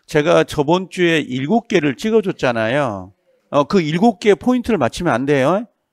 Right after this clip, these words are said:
어, 이번 모의고사에다가. 알겠죠? 유동적 무효, 뭐, 유동적 무효 같은 거 토지거래 허가 나옵니까?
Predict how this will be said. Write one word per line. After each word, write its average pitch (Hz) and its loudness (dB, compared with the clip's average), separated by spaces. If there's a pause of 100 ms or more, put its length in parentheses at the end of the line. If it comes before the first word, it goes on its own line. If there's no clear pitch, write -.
(100)
어, 131 -4
이번 147 2
모의고사에다가. 131 0
알겠죠? 131 0 (440)
유동적 220 0
무효, 180 2 (240)
뭐, 139 -4
유동적 185 0
무효 160 -2
같은 151 -2
거 143 -2
토지거래 233 -2
허가 180 0
나옵니까? 139 0